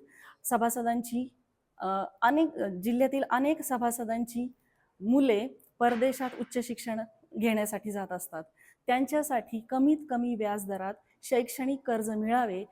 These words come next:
यासाठी विशेष प्रयत्न करणार आहोत. सभासद बंधू भगिनींच्या पाल्यांसाठी शहराच्या ठिकाणी उच्च शिक्षण घेत असताना सर्व सोयींयुक्त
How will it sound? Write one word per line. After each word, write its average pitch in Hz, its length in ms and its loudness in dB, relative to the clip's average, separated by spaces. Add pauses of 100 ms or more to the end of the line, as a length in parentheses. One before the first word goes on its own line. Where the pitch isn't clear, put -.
(160)
यासाठी 220 460 -2
विशेष 196 260 -8
प्रयत्न 180 420 -10
करणार 175 340 -12
आहोत. 170 200 -14 (680)
सभासद 220 400 -2
बंधू 208 320 -2
भगिनींच्या 208 720 -4 (440)
पाल्यांसाठी 220 960 0 (340)
शहराच्या 262 640 2
ठिकाणी 208 580 -6 (400)
उच्च 262 360 -2 (220)
शिक्षण 240 520 -4 (480)
घेत 262 260 6
असताना 185 540 -2 (320)
सर्व 285 400 4
सोयींयुक्त 233 840 -4